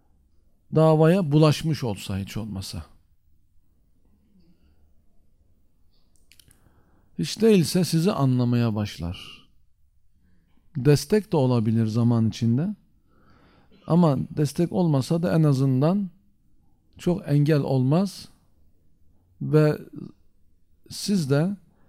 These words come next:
artık onunla bazı şeyleri konuşabilir hale gelmiş olursunuz. Hanımınız şunu anlayacak. Yani benim kocam,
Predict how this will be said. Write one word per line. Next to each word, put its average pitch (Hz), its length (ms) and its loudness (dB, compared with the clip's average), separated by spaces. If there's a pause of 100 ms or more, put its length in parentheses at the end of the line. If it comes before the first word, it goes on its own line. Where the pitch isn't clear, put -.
(360)
artık 160 380 0
onunla 156 440 2
bazı 143 300 2
şeyleri 135 400 0
konuşabilir 139 720 -2
hale 120 380 0
gelmiş 110 400 -2
olursunuz. 151 640 -4 (880)
Hanımınız 185 540 4
şunu 208 320 2
anlayacak. 120 720 0 (840)
Yani - 280 -8
benim 185 440 0
kocam, 165 500 2